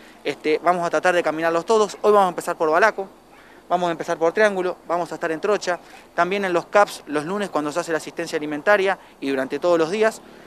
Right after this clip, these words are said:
va a haber tapabocas para que se puedan, para que puedan ir vecinos y vecinas y puedan estar, eh, y puedan tener cada uno su tapaboca. Sabemos que hay un gran ac-, una gran acatamiento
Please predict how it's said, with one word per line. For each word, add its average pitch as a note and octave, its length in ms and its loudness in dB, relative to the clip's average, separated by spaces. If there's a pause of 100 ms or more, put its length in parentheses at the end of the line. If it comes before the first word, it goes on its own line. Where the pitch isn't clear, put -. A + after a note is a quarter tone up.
(320)
va E3+ 80 6
a - 20 6
haber F3+ 160 4
tapabocas F#3 520 4
para D3 200 0
que C#3+ 100 -8
se D3 120 -10
puedan, D3 600 0 (140)
para D3 180 0
que D3 100 -4
puedan F3+ 260 2
ir F3+ 100 2
vecinos F3 400 0
y E3+ 40 0
vecinas A3 460 -2 (400)
y D3+ 60 -4
puedan F3+ 260 4
estar, E3 320 4
eh, C#3 600 2
y D#3 100 -4
puedan F3 260 4
tener F3 240 0
cada E3+ 140 6
uno F3+ 160 0
su D3 100 -12
tapaboca. F3 480 4 (400)
Sabemos G#3 400 6
que F3+ 80 2
hay F3 80 6
un E3 60 2
gran F3 180 4
ac-, D3+ 160 0
una D#3+ 160 -2
gran E3+ 180 4
acatamiento D3 680 -2